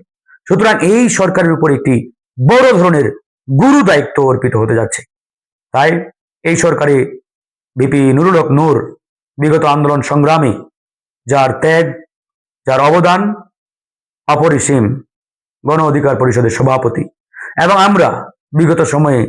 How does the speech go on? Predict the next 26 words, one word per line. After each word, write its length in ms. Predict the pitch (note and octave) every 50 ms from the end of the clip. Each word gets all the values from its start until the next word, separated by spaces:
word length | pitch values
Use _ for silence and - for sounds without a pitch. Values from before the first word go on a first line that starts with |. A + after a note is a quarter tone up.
| - - _ _ _ _ _ _ _ _ _ _ _ _ -
ফ্যাসিবাদ 380 | E3+ - - A3 G#3 G#3+ G#3 F3
বিরোধী 220 | F3 F#3 F3+ F3+ E3+
আন্দোলনে 360 | D#3+ D#3 D3+ D3 D3+ D3+ C#3
যে 100 | C3+ B2
ভূমিকা 220 | B2+ D3 D3 D3 D3
রেখেছি, 300 | D3 C#3+ D3 D3 D3 D#3 F3 F3 - - _ _ _ _ _ _ -
আন্দোলন 340 | D3 F3 F#3 F#3 F#3 F3+ E3
সংগ্রামে 420 | - E3 D#3+ D3+ E3 F3 F3 E3+ D3+
যে 100 | D3 D3
আমরা 220 | C#3 C#3+ C#3 C3+ C3 A#2+ - - - - _ _ _ _ _ -
অবদান 340 | D#3+ F3+ G#3+ G#3+ G#3 G#3+ G3+ F#3+
রেখেছি, 320 | F3+ D#3 E3+ - D#3 C#3 A#2 - - - _ _ _ _ -
এটা 180 | D3+ B2+ C#3 C3 A#2
কোনোভাবেই 520 | - D3+ D3+ D3 B2 B2+ C3 C#3 B2+ A2+ A2+ A2+ _ _ _ _ _ _ _ _ _ _ _ _ _ _ _ _ _ _ _ _ _ _ _ _ _ _ -
আমরা, 240 | C#3 C#3+ C3+ B2+ A#2 A2 - - - - - _ _ _ _ _ _ _ _ _ _ _ _ -
মানে, 220 | B2 C3 C3 B2+ A#2+ A2+ A2 - - - - _ _ _ -
এটাকে 280 | C#3 - C#3 - B2+ B2 A2+ G2+ - - G#2 - _ _ _ _ _ _ _ _ _ _ - -
ছোট 160 | - - A#3+
করে 220 | A#3 - G3 D#3 C3 A#2 C3
দেখতে 300 | C3 C3+ B2 - B2 -
পারি 200 | - A2 - -
না। 120 | - - - - _ _ _ _ - - - _
তো 80 | - D3
সেই 240 | - - G3 G#3 A3
জায়গা 200 | G3 G3+ G#3 G3
থেকে 220 | F#3+ F#3+ F#3+ A3+